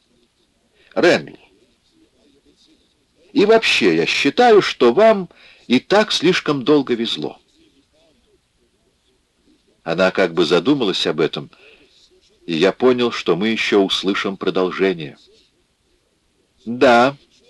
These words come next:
каждый из острых больных в нашем отделении дал вам долговую расписку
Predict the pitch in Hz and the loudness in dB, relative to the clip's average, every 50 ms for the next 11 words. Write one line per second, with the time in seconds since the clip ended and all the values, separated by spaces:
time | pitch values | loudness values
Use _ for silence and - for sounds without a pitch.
0 | _ _ _ _ _ _ _ _ _ _ _ _ _ _ _ _ _ _ - 143 | _ _ _ _ _ _ _ _ _ _ _ _ _ _ _ _ _ _ 0 2
1 | 170 196 190 143 117 113 117 110 104 92 - 107 101 98 85 123 170 180 - - | 2 4 2 0 -2 0 0 0 0 0 -2 -2 -2 0 2 2 2 2 0 -2
2 | - 107 92 80 76 71 90 85 80 78 76 78 80 90 92 - - 110 113 123 | -2 -2 -2 -2 -2 0 0 0 0 -2 -4 -4 -4 -4 -6 -6 -10 -6 -2 -2
3 | 120 120 - - 131 127 127 123 117 113 127 123 127 127 123 120 123 123 123 127 | -2 -2 -2 -4 -4 -4 -4 -6 -4 -4 -2 0 0 0 0 -2 -6 -12 -12 -14
4 | - _ _ _ _ _ _ _ _ _ _ _ _ _ _ _ _ _ _ _ | -18 _ _ _ _ _ _ _ _ _ _ _ _ _ _ _ _ _ _ _
5 | _ _ _ _ _ _ 82 82 82 98 104 - 135 95 98 92 87 87 82 95 | _ _ _ _ _ _ 0 2 4 6 6 4 4 4 2 2 2 2 2 2
6 | 98 92 85 104 107 127 196 190 165 131 90 80 - - - - 80 80 78 - | 2 4 4 2 2 4 4 2 4 2 2 -2 -4 -10 -10 -8 -8 -8 -6 -8
7 | - - - 135 151 | -10 -8 -8 -10 -10